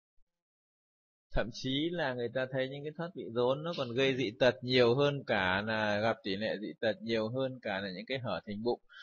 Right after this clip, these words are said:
Hở thành bụng là những cái mà thành bụng nó không đóng kín, và nhiều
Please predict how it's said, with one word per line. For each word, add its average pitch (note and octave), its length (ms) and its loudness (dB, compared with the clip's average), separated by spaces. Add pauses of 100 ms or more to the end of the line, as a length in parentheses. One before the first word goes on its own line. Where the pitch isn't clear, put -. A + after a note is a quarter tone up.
(140)
Hở A#2 180 6
thành B2+ 200 4
bụng D3+ 280 12
là A#2+ 80 0
những A#2+ 200 -4
cái C3+ 200 6
mà D3+ 120 -2
thành A#2+ 180 -4
bụng A#2 200 -6
nó B2+ 100 -4
không C3+ 200 -10
đóng C3+ 140 -2 (120)
kín, C3 180 -4 (100)
và D#3 120 -8
nhiều A2 140 -6